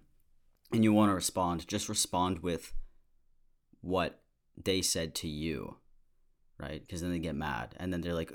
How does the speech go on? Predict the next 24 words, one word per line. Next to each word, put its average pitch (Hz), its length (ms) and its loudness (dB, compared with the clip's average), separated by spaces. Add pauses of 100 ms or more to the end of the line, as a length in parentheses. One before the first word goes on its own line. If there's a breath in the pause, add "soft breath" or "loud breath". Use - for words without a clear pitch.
(120)
"What, 85 240 -2
you 104 100 0
don't 101 100 2
have 90 160 -2
a 90 60 -2
better 82 240 -2
comeback?" 90 720 0
It's - 160 -6
like 87 160 -6
you're 87 160 -2
in 82 280 -4
middle 85 200 -4
school 80 260 -4
all 78 200 -2
over 78 180 -4
again, 76 220 -6
fi-, - 240 -6
or, 90 200 0
or 87 160 -2
fifth - 300 -8
grade 85 320 -2
all 71 140 -2
over 76 200 -6
again, 71 380 -6